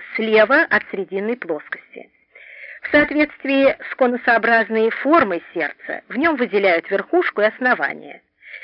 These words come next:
Верхушка направлена вниз, кпереди и влево, а основание вверх, кзади и направо. На сердце различают грудинно-реберную,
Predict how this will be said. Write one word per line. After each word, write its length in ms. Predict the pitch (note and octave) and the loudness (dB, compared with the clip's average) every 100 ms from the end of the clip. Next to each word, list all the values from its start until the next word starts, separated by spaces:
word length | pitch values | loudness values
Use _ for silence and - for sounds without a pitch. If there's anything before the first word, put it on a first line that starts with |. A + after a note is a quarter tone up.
| - | -6
Верхушка 440 | A3+ C#4+ G4 - F#3+ | 0 2 0 -2 -8
направлена 540 | F3 G3 F3 F3 F3+ | -8 -6 -6 -6 -8
вниз, 380 | F3 G3+ G#3 B3 - - _ _ | -8 -6 -6 -8 -18 -20 _ _
кпереди 580 | - - A3+ G3 F3+ F#3 | -12 -2 0 -2 -4 -6
и 160 | - G3 | -4 -10
влево, 520 | E3+ D#3 C#3+ F#3+ C4+ F4+ | -6 -6 -4 -2 -4 0
а 140 | G#3+ | 0
основание 720 | G#3+ B3 B3 F#4 F#4+ F#4 F4+ - _ _ - | 0 -4 0 0 0 -2 -6 -10 _ _ -16
вверх, 720 | E3 D#3+ A#3+ F#4+ - - - | -16 -2 2 2 0 -8 -12
кзади 580 | F3 F3 F#3+ C4 F4+ F4 | -16 -12 -6 -4 0 -2
и 120 | C#4 | -2
направо. 540 | C#4+ B3 - C3 - - _ _ _ - _ - - | -6 -6 -8 -8 -8 -14 _ _ _ -20 _ -20 -6
На 180 | A3 D#4 | -2 0
сердце 360 | - G#4 - B3+ | 2 0 0 -2
различают 600 | G3+ F#3 - D#3+ D#3 - | 0 -6 -4 -4 -4 -8
грудинно-реберную, 1300 | F#3 B3+ A#3+ F#4 D4 G#3+ F#3+ D#3+ E3 F3+ G#3 A#3+ | -4 -4 -2 -2 -2 -4 -4 -6 -8 -12 -8 -10